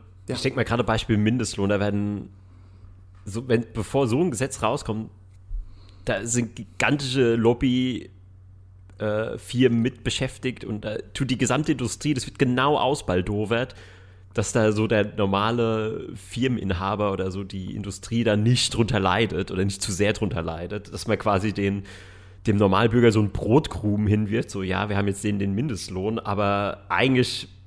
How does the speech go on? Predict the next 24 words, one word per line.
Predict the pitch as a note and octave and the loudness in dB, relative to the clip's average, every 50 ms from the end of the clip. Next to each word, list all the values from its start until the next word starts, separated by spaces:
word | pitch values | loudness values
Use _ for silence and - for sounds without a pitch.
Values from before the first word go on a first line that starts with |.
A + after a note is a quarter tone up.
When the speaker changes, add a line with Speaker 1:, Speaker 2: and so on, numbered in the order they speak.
| - - - - | -20 -20 -18 -14
Speaker 2:
wird | - F2+ A2+ A2 B2 | -6 0 0 2 2
es | A#2 - A2 | 2 0 2
niemals, | G#2 A2 C3 A#2+ G#2+ A2 A2 A2 A2 - - - - - - - - - - - - - - - - | 0 0 2 4 4 4 4 2 2 -2 -6 -6 -6 -6 -8 -12 -18 -20 -20 -20 -20 -20 -20 -12 -8
die | A#2 G2+ | -6 0
wür-, | G#2 C3+ - - | 0 0 0 0
würden | A2 C3+ D3+ B2+ B2 | 0 0 0 0 0
niemals, | B2 E3 F3 C#3+ C3+ C#3+ - - - - - - - - - - - - - - - - - - - - - - - - - - | 0 0 0 0 0 0 -2 -4 -8 -10 -14 -20 -20 -20 -20 -20 -20 -20 -20 -20 -20 -20 -20 -20 -20 -20 -20 -20 -20 -18 -8 -2
ohne | C#3+ B2+ E3+ F3 E3 D3 | 4 6 6 8 8 6
da | B2 B2 A#2+ A#2+ A#2+ A2+ - - - - - - - - - - | 6 4 4 4 4 2 0 -4 -8 -14 -14 -18 -18 -16 -10 -8
die | A#2+ A#2+ A#2 A#2+ | -6 -4 -4 -6
industriellen | - - B2 G#2+ A#2 - - - - G#2 G#2 A2 A2+ | -6 -6 -4 -4 -4 -4 -4 -6 -4 0 0 0 0
Interessen | G#2+ G#2 - - G#2+ A2 - - F#2+ | 0 -2 -2 -4 -4 -4 -2 -2 -4
zu | - - G2 | -4 -4 -6
bedienen, | D#2+ F2 E2 D#2+ E2 D#2+ E2 E2+ E2+ D#2+ - - | -6 -6 -8 -6 -8 -6 -6 -8 -8 -8 -10 -12
ähm, | F2 E2+ E2+ E2 | -12 -12 -12 -10
sowas | D#2+ - - - | -12 -12 -12 -12
einführen. | - D#2 D#2+ - - - - - | -12 -12 -12 -12 -12 -12 -10 -4
Da | F2+ G2+ | -2 0
bin | G2 B2+ | 0 2
ich | G2 - | 2 0
auch | F#2 F2+ | 0 0
überzeugt | F#2+ F#2 E2+ - - - F#2 | -2 -2 -4 -2 -4 -2 -2
Speaker 1:
Ja, | E2+ D#2 - | -2 -2 -2
Speaker 2:
von. | - - - | -6 -12 -16